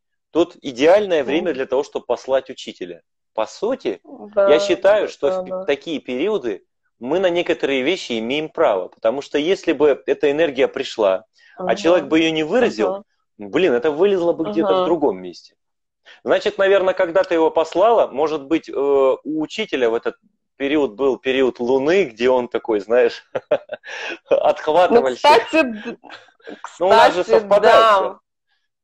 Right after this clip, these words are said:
Speaker 1: Да.
Speaker 2: Макс, точно, прям ты в точку сказал. Учитель был добрый. Он
Speaker 1: Да.
Speaker 2: добрый был. Он так на меня посмотрел такими, знаете, ну, как отцовскими глазами он на меня посмотрел, что типа, ну,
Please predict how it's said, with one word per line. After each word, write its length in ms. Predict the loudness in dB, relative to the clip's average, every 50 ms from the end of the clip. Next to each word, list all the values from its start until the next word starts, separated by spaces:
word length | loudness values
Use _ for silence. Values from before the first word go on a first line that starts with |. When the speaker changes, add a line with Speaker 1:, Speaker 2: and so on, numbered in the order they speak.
| _ _
Speaker 1:
Да. 300 | _ -10 -8 -4 -2 0
Speaker 2:
Макс, 340 | 2 4 4 4 2 0 -4 -18 _ _ _ -2
точно, 640 | 2 4 4 4 4 2 -2 -6 -4 -2 -2 -2
прям 380 | -2 0 0 2 2 0 0 -2
ты 120 | -6 -8
в 100 | -8 -10 _ _
точку 480 | 0 2 2 2 0 -2 -6 -6 -6 -4
сказал. 480 | -2 -2 0 2 2 2 2 0 -2 -8 -20 -20 -18 -12
Учитель 600 | -10 -10 -10 -6 -4 -2 -2 0 0 0 0 -2 -4
был 260 | -2 0 0 0 0
добрый. 600 | -2 -2 0 0 0 0 0 0 -2 -2 -2 -4 -8 _ _ _ _ _ _ _ _ -2
Он 200 | -2 -2 -2 0
Speaker 1:
Да. 60 | 0
Speaker 2:
добрый 320 | 2 2 2 2 0 0 0
был. 300 | 0 0 -2 -2 -2 -2
Он 160 | -2 -2 0 0
так 220 | 0 0 0 -2
на 80 | -4 -4
меня 280 | -2 0 0 0 0
посмотрел 640 | 2 0 -2 -2 -2 -2 -2 0 0 0 0 0 -2
такими, 480 | -4 -8 -6 -4 -2 0 -2 -2 -4 -10 _ _ _ _ -4
знаете, 560 | -2 0 2 2 2 0 -2 -2 -4 -4 -2 -2
ну, 140 | -2 0 0
как 240 | 0 0 -2 -2 0
отцовскими 1000 | 2 2 2 2 -2 -10 _ 0 2 2 2 0 -4 -14 -14 -10 -8 -6 -4 -4
глазами 680 | -2 2 2 2 2 2 0 0 2 2 2 0 0 -2
он 160 | -4 -4 -4
на 100 | -6 -4
меня 260 | -4 -4 -4 -4 -6
посмотрел, 720 | -6 -8 -12 -16 -10 -8 -8 -8 -4 -2 0 0 0 0
что 240 | -2 -6 _ -14 -14
типа, 400 | -14 _ -20 -16 _ -4 -4 -2
ну, 340 | -2 0 0 0 0 -2